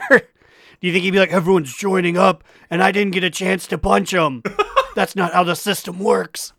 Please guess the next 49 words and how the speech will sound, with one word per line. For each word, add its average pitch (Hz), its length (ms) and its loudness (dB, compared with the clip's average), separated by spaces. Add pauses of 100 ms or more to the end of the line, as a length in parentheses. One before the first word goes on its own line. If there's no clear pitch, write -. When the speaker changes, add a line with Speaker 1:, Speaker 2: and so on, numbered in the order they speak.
(120)
Speaker 2:
I 120 120 -2
guess 151 260 -4
you 180 80 -14
gotta 170 180 2
ask 127 280 2
him 127 100 -10
for 113 80 -14
permission. 117 480 -6
Tell 139 300 -2
him 160 100 -2
that 110 320 -6
Bye 156 480 4
sent 147 380 -2
you. 85 320 -8
B 120 260 -4
Y 160 300 2
E, 127 360 -4
no 113 240 -2
characters. 127 600 -4
Because 104 220 -10
he, 113 200 -12
whenever 123 200 0
he 160 80 -4
posted 151 240 -8
in 104 60 -14
trade 120 260 -4
chat, 170 240 -2
I'd 127 120 0
be 127 80 -2
like, 120 220 0 (420)
"Join 135 280 -2
this 135 180 -6
guild. 139 340 0
I 156 120 0
watched 175 340 2
him 175 100 -4
delete 160 240 -4
a 170 40 -6
man's 170 280 -2
WoW 175 220 6
account 165 300 -2
by 165 80 0
dueling 160 400 -4
him. 131 300 -4 (420)
Great 190 180 2
P 175 60 -14
V 170 160 -8
P 170 200 -4
guild." 139 320 -2